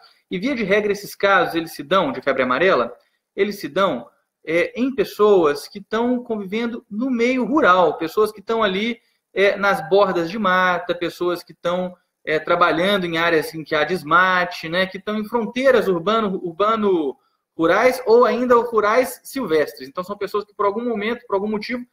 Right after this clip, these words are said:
adentram na mata sem estarem imunizadas. Então, a gente teve registro de casos de febre amarela,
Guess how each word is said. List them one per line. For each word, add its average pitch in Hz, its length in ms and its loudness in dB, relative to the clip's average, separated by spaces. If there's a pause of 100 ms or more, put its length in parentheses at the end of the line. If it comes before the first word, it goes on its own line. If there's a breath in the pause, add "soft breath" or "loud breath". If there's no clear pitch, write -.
(340)
adentram 233 460 4
na 202 140 4
mata 214 360 4
sem 254 220 0
estarem 208 440 0
imunizadas. 202 600 -2 (320)
Então, 294 140 0
a - 20 2
gente 320 140 -6
teve 311 180 -4
registro 226 460 -2
de 165 80 -14
casos 175 340 -2
de 160 80 -16
febre 151 240 -4
amarela, 175 500 0